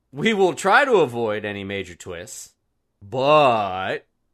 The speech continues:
if we are talking about something that you haven't seen yet, or read, or listened to, like this podcast, then you should probably use your own discretion and come back later.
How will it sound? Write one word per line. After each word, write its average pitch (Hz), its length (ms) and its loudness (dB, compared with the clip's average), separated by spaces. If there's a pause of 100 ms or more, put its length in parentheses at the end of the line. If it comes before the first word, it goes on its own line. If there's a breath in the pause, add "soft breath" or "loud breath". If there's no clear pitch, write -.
(220)
if 92 180 -14
we 87 200 -12
are 110 240 -6
talking 143 340 -2
about 156 240 -2
something 156 380 -8
that 147 160 -6
you 135 100 -8
haven't 151 500 -2
seen 220 380 -8
yet, 160 400 0
or 131 300 -8
read, 165 500 -4
or 127 340 -8
listened 247 480 -6
to, 190 440 0 (580)
like 85 160 -14
this 120 140 -18
podcast, 143 480 -10 (440)
then 196 600 2 (540)
you 101 120 -16
should 90 200 -16
probably 104 460 -10
use 107 280 -16
your 113 120 -10
own 120 120 -12
discretion 139 520 -18 (880)
and 87 300 -14
come 82 200 -20
back 85 280 -14
later. 95 380 -12